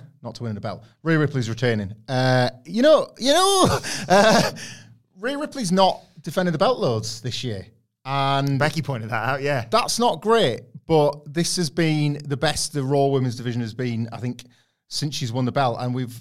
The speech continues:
Speaker 1: kind of got to begrudgingly give a bit of credit to Nia Jax for this.
Speaker 2: Yes.
Speaker 1: There has been, she's kind of been a, um, agent of chaos. And there's been multiple little strands. The Raquel Rodriguez stuff was off the back of Nia Jax returning.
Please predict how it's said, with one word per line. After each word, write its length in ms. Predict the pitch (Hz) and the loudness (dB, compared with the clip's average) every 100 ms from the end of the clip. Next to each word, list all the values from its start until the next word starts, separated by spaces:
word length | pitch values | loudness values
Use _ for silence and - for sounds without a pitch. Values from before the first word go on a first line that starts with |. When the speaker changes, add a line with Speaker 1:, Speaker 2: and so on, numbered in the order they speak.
| - | -18
Speaker 1:
kind 220 | - 156 | -10 -6
of 120 | 147 131 | -6 -6
got 120 | 135 | -8
to 40 | |
begrudgingly 400 | 117 123 135 123 120 | -6 -4 -4 -2 -4
give 100 | 113 | -6
a 40 | |
bit 80 | 120 | -4
of 40 | |
credit 200 | 123 117 117 | -4 -4 -2
to 60 | |
Nia 160 | 120 117 | -2 0
Jax 280 | 127 - - | -2 -4 -12
for 60 | |
this. 240 | 92 104 110 | -14 -12 -2
Speaker 2:
Yes. 220 | 143 123 | 0 0
Speaker 1:
There 80 | 120 | 0
has 120 | 120 | -2
been, 380 | 120 135 131 120 - - | 0 0 0 -2 -8 -16
she's 300 | - 143 123 | -8 -6 -6
kind 260 | - 160 160 | -2 0 0
of 240 | 151 123 | -2 -4
been 160 | 147 139 | -2 0
a, 400 | 139 135 135 135 | 2 2 0 -2
um, 360 | 131 123 123 - | -4 -4 -4 -4
agent 320 | 165 135 135 | -4 -4 -10
of 60 | - | -8
chaos. 580 | 147 135 104 - - _ _ _ _ _ - | -4 -4 -4 -8 -10 _ _ _ _ _ -12
And 240 | 117 113 | -8 -6
there's 140 | 113 110 | -8 -8
been 260 | 127 120 | -6 -4
multiple 480 | 131 143 135 - 127 | -2 -2 -4 -8 -6
little 160 | 127 117 | -6 -8
strands. 640 | - 135 123 123 117 113 - - _ | -8 -6 -6 -6 -8 -10 -12 -20 _
The 440 | 127 120 120 113 117 | -6 -4 -4 -6 -4
Raquel 640 | 135 127 143 135 127 127 | -4 -4 -2 -4 -4 -6
Rodriguez 600 | 135 120 113 131 127 123 - | -6 -6 -4 -6 -4 -4 -4
stuff 340 | - 113 117 | -4 -6 -8
was 100 | 113 | -10
off 120 | 107 | -10
the 40 | - | -12
back 200 | 104 98 | -14 -12
of 80 | 107 | -10
Nia 200 | 104 104 | -10 -10
Jax 260 | 107 - | -12 -12
returning. 480 | 107 - 110 107 107 | -14 -10 -8 -6 -8